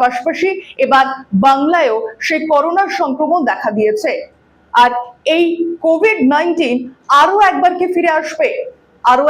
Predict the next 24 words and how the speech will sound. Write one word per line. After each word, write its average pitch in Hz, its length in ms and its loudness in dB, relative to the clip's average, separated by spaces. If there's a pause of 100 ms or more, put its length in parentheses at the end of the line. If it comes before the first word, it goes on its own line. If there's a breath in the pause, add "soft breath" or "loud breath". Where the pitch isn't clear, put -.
একবার 285 340 0
কি 269 100 0 (320 loud breath)
সেই 285 220 -2
দু 262 60 2 (100)
হাজার 277 240 -2 (100)
কুড়ি 277 280 0
থেকে 330 220 -2
দু 262 140 -2
হাজার 294 220 -2 (100)
বাইশের 254 460 -2
যে 330 80 0 (100)
স্মৃতি 320 280 -2
রয়েছে, 294 340 -2 (380 loud breath)
সেই 277 140 -2 (100)
স্মৃতি 294 320 -2 (420 loud breath)
আরো 269 140 0 (120)
একবার 285 280 -2
সাধারণ 302 320 0 (100)
মানুষকে 285 380 -4
দেখতে 339 280 -4
হবে? 311 200 -2 (380)
সেই 269 160 -2 (220)
আতঙ্কে 320 460 -2 (420 loud breath)
এখনো 277 360 -2